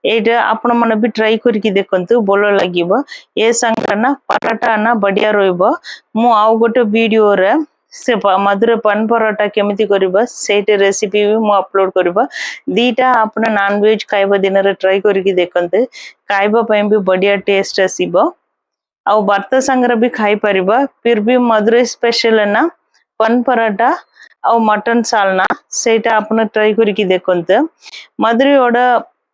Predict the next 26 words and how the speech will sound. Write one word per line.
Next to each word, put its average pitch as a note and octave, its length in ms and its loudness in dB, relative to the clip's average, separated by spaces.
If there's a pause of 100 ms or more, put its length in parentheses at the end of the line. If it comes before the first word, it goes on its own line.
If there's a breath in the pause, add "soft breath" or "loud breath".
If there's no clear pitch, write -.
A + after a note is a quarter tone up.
(420)
ମଟନ G#3+ 340 0 (120)
ସାଲନା A3 280 2 (120)
ରେଡି। F#3+ 280 0 (360)
அங்க A#3 180 0 (100)
எப்படி C4 240 -2
இருக்குமோ B3+ 320 2
அதே A3+ 260 2 (120)
டேஸ்ட் G#3+ 360 2
தான்। G3+ 180 2 (260)
எண்ணெய் A#3 260 0
எல்லாம் A#3 260 2
எப்படி A#3+ 240 0
வந்திருக்கு G#3 460 0
பாருங்க। F#3 360 0 (680 loud breath)
கொஞ்சமா B3 380 2
நம்ம B3 200 2 (120)
போட்டாலும் G#3+ 640 2
அந்த A3 140 0 (100)
மட்டன்ல A3+ 360 0
இருக்க G3+ 240 -2
ஃபேட் F#3+ 440 -2 (500 loud breath)
கரெக்டான A#3+ 560 0 (100)
கலரும் A#3 500 2
வந்திருக்கு, - 360 -2 (160)
டேஸ்டும் B3 540 2
செம்ம G#3+ 380 0